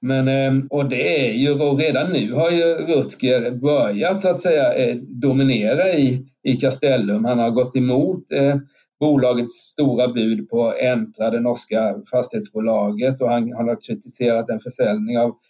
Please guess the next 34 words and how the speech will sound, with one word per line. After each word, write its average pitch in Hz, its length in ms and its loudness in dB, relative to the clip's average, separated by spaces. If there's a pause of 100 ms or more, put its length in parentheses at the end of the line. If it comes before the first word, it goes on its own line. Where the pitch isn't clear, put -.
(420)
eh, 113 400 0
en 110 220 -4
stor 127 220 -2
försäljning 120 640 -2
som 120 180 -4
Castellum 120 460 0
gjorde 110 280 0
till 110 220 -2
Blackstone, 117 640 0
en, 117 80 -6
en 110 120 -8
stor 110 240 -4
amerikansk 107 460 -4 (280)
spelare. 107 340 2 (580)
Eh, 117 280 0
så 139 160 -2
det, 135 260 0
det, 120 240 -2
redan 143 420 0
nu 143 220 2
så - 120 -4
liksom 143 280 2
så 139 100 0
börjar 139 600 2
den 156 180 -4
här, 117 300 0 (680)
börjar 123 240 0
man 131 160 -2
se 135 360 -2
att, 117 500 -2
eh, 107 400 -2
verksamheten 110 760 -4
i 104 40 -8
Castellum 101 720 -8